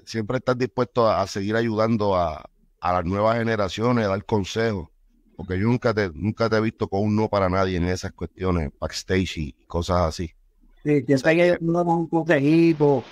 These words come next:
Speaker 2: y me preguntan, "Mira, Scorpio, ¿qué tú crees de esto?", yo siempre trato de aportar mi idea, ¿sabes? Si trabajo, puedo trabajar con un luchador que, que jamás ha pisado un ring y lo trato con el mismo respeto si hubiese luchado con alguien que lleva más de veinte años,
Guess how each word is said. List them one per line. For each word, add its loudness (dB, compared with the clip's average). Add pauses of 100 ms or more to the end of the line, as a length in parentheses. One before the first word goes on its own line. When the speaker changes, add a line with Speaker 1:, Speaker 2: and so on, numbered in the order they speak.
(380)
Speaker 2:
y 2
me 2
preguntan, 2
"Mira, 2
Scorpio, 2
¿qué 0
tú -2
crees 4
de 2
esto?", -2
yo 4
siempre 2
trato 2
de 2
aportar 0
mi 4
idea, 2 (600)
¿sabes? 2
Si 0
trabajo, 2 (440)
puedo 4
trabajar 4
con -2
un 2
luchador 4
que, 2 (100)
que 2
jamás 2
ha 2
pisado 4
un 0
ring 4 (580)
y 4
lo 2
trato 2
con 4
el -2
mismo 2
respeto 2
si 4
hubiese 4
luchado 0
con 0
alguien 0
que 0
lleva 4
más 2
de 4
veinte 2
años, 2